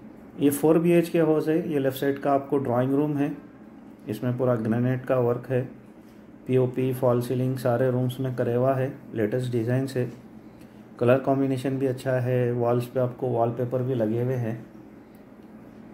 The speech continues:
ये one fifteen square yard का है, ये common bathroom है आपको।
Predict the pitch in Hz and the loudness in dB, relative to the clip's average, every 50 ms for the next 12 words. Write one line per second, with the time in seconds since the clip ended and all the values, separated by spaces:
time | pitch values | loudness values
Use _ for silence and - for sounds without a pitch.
0 | - - - - - - - - - - - - - - - 135 131 127 143 170 | -20 -20 -20 -20 -20 -20 -20 -20 -20 -18 -20 -18 -10 0 2 2 4 4 4 4
1 | 180 180 180 165 - - 175 170 165 165 - 165 151 160 160 151 - - - 147 | 4 2 0 -2 0 -2 -2 0 -2 -2 -2 0 0 2 0 0 0 -2 -2 0
2 | 139 139 139 151 175 - - - - - - - - - - - - - - - | 0 0 -2 -4 -4 -8 -12 -18 -20 -20 -20 -20 -20 -20 -20 -20 -20 -20 -20 -20
3 | - - - - - - - - 131 127 123 127 127 135 147 151 156 147 139 131 | -20 -20 -20 -20 -20 -20 -12 -8 -8 -4 2 2 2 2 2 2 2 2 2 2
4 | 127 - 151 151 156 156 151 143 120 110 - - - 92 180 | 2 0 -2 -2 0 0 0 0 -2 -2 -4 -6 -6 -6 -6